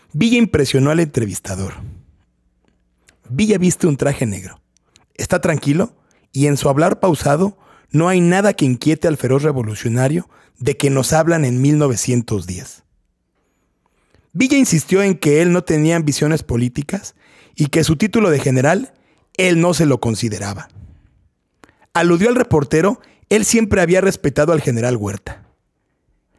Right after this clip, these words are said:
Explica que llegó a ser coronel debido a las circunstancias complejas del inicio de la revolución. "Yo recibí el nombre de coronel por la gente que tenía a mi mando,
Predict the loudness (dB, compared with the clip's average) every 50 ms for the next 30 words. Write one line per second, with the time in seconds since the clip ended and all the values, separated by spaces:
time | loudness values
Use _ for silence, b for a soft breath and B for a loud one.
0 | _ _ _ -4 -4 -2 -2 0 0 0 0 0 0 0 2 2 2 4 2 2
1 | 2 0 -2 -2 -2 0 0 2 2 2 2 2 0 -2 b b b b b b
2 | b 0 0 2 2 2 2 2 2 0 -2 -2 0 0 0 0 0 0 0 0
3 | 0 0 -2 0 0 0 0 0 0 -2 0 0 0 0 0 0 -2 0 0 0
4 | 0 0 0 0 0 0 -2 -2 -4 -4 -4 -4 -2 -2 -4 -2 -2 -4 -4 -4
5 | -6 -12 -20 _ _ _ _ _ _ _ _ _ _ _ _ _ _ _ _ _
6 | _ _ _ _ -2 0 0 0 0 0 2 2 4 4 4 2 2 2 0 0
7 | 0 0 -2 -4 -4 -4 -2 0 0 0 0 0 -2 -2 -2 -4 -8 -6 -6 -4
8 | -4 -4 -4 -6 -6 -4 -2 0 2 2 2 2 0 0 -2 -4 -6 -10 -14 -16
9 | -20 _